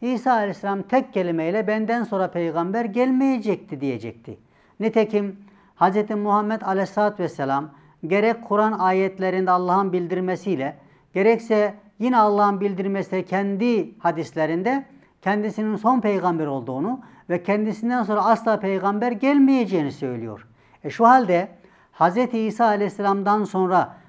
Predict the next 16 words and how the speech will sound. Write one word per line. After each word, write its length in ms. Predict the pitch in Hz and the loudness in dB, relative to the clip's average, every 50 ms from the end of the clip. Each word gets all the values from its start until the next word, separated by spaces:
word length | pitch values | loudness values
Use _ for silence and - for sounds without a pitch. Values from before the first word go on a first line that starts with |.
| _ _ - | _ _ -4
başka 320 | 160 143 - - 226 214 | -4 -4 0 -2 0 0
bir 120 | 233 208 | 0 -2
peygamber 520 | 185 196 202 208 185 202 196 190 190 202 190 | 0 0 0 2 2 2 0 0 0 -2 -2
gelmeyecek 640 | 180 190 214 220 214 202 190 180 160 160 170 - 175 | 0 2 2 2 2 0 0 -2 -2 -2 -4 -2 -2
olsaydı 600 | 175 175 170 - 190 185 156 127 131 180 240 269 - - _ _ _ - _ _ | -2 -2 -2 -2 -2 -2 -2 -2 -2 -4 -4 -6 -8 -16 _ _ _ -20 _ _
o 120 | 214 240 | -2 -2
zaman 220 | 247 247 233 220 220 | 0 0 -2 -2 -2
İsa 320 | 226 247 254 - - 262 | -2 -4 -4 -2 0 2
Aleyhisselam 600 | 254 240 220 208 175 - - 175 175 170 165 160 | 2 4 2 0 -2 -6 -6 -4 -2 -2 -2 0
da 100 | 165 165 | -2 -4
kısaca 640 | 165 - - 269 - - 240 190 135 143 143 139 139 | -4 -4 -10 -8 -2 0 0 0 0 -2 -4 -6 -4
kestirmeden 800 | - 247 247 214 - - 233 202 165 143 170 196 233 254 247 - - - _ _ | -4 -4 -4 -4 -4 -4 -4 -2 -2 -2 -2 -2 -2 -2 -4 -8 -16 -20 _ _
"Benden 300 | 247 269 254 240 226 208 | 0 0 2 2 0 0
sonra 240 | 220 - 185 180 175 | -2 0 -2 -2 0
peygamber 560 | 196 214 214 208 208 202 190 185 180 180 180 | 0 2 2 2 2 2 0 0 0 -2 -4
gelmeyecek, 760 | 175 170 220 233 226 214 190 170 165 165 170 247 254 254 | 0 2 2 2 2 2 0 0 0 0 0 -2 -4 -4